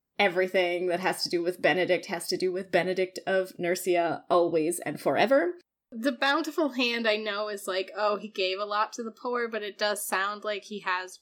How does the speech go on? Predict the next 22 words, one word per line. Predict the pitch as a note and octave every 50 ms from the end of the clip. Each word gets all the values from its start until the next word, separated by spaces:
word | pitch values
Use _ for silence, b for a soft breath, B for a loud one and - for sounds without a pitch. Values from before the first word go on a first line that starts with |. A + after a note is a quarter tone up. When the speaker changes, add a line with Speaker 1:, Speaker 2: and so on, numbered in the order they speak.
| - G3+
Speaker 2:
really | F#3+ F#3 F#3 F#3+ F#3+ F#3+ F#3+
large | F#3 F#3 E3+ E3 E3+ F3+ F3 F3 F3 - - - - - -
hands. | - E3+ E3+ E3 E3+ G3 A3+ B3+ C4 - - - - _ _ _
Speaker 1:
It | - D#4+ -
always | - E4+ G4 A#4 F#4+ E4+
makes | G#4+ G4+ F4+ F#4 -
me | D#4+ C#4 C4+
think | D4+ - A#3+ A3+ G#3 G#3+ G#3+ - -
of, | G3+ G3+ G3 G3 F#3+ F#3+ -
uh, | G3 G3 F#3 F#3
Saga | - - - B3+ C4 C#4 C#4 C#4+ -
Thing, | - G3+ F#3 E3+ E3 F3+ F#3+ F#3 _ _ _ _ _ _ _ _ _ _ -
and | G#3+ G3+
I | G3+
can't | G#3 - C#4 C4+ -
remember | B3+ B3+ A#3+ A#3+ A#3 A3+
what | G3+ - -
saga | - G#3 G3+ G3 G3+ G3 G3
it | D#3+ -
was | - G3+ G3
in, | G3 F#3 F3+ F3+
the, | F3+ -